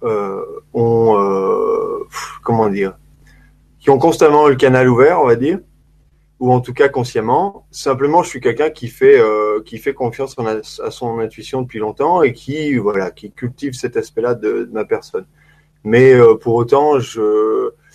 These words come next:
euh, voilà, ça m'arrive de faire, euh, des soins énergétiques dans lesquels je fais, euh, je, je suis attentif à mon intuition, mais, euh, j'ai pas, euh, de prétention aucune. Euh, c'est-à-dire que tout ce que j'exprime, c'est simplement mon, mon point de vue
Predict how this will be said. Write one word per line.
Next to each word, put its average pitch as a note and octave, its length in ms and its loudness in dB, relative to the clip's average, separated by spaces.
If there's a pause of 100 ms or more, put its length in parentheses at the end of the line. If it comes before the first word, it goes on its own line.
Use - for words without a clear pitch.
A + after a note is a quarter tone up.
(340)
euh, G2 320 -6
voilà, B2+ 220 4
ça A#2+ 140 -6
m'arrive B2 340 -2
de A#2+ 140 -6
faire, A#2 440 0
euh, F#2+ 640 -4
des G2+ 200 -12
soins G#2 240 -8
énergétiques G2+ 760 -8
dans A#2 180 2
lesquels A#2 460 2
je A2 140 -6
fais, G#2 340 2
euh, G2+ 340 -2
je, G2+ 200 -12
je G#2 160 -16
suis - 160 -6
attentif - 420 -14
à - 60 -8
mon F#2 160 -8
intuition, - 560 -10 (720)
mais, C3 420 6
euh, A2+ 440 6
j'ai A#2+ 280 0
pas, C3 560 2
euh, A2+ 220 4
de A2+ 160 -6
prétention B2+ 560 -6
aucune. C#3+ 520 -6
Euh, A2+ 520 -4 (240)
c'est-à-dire B2+ 280 0
que - 40 -20
tout F#3+ 120 -4
ce F3 100 -12
que E3+ 80 2
j'exprime, D#3 420 0
c'est - 220 -2
simplement D3 500 0
mon, D#3+ 220 -4
mon E3 180 0
point E3+ 180 -2
de C#3 80 -6
vue G3 220 -6